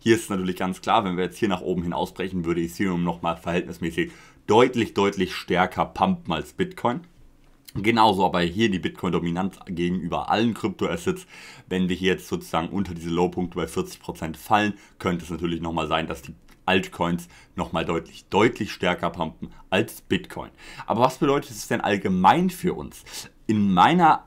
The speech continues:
Ansicht, muss ich ganz klar sagen, bedeutet das allgemein für uns, ob wir jetzt hier rejected werden oder hier rejected werden oder ob wir das Breakout sehen, ist eigentlich relativ egal.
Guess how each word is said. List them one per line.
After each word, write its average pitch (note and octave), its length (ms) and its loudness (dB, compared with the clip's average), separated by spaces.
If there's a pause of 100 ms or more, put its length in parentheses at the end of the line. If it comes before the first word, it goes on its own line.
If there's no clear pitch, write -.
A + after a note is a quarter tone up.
Ansicht, G#2 440 0
muss F2 140 -4
ich - 80 -14
ganz A2+ 240 -2
klar G#2+ 140 2
sagen, F#2+ 260 4
bedeutet F2+ 240 0
das F2+ 140 -2
allgemein F2+ 400 0
für A2 100 -4
uns, G2 160 -6 (380)
ob G#2 180 -2
wir G2 80 2
jetzt F#2 140 -2
hier F2 180 0
rejected F#2+ 640 -2
werden C#3+ 280 0
oder D#2 140 -6
hier B2 240 -2
rejected B2+ 540 -2
werden G#2+ 260 0 (1000)
oder C3 320 8
ob - 180 -4
wir G2+ 60 0
das F#2 160 0
Breakout F#2+ 560 0
sehen, E2 200 -4
ist - 180 -10
eigentlich A2+ 440 0
relativ G#2 480 0
egal. E2 420 -2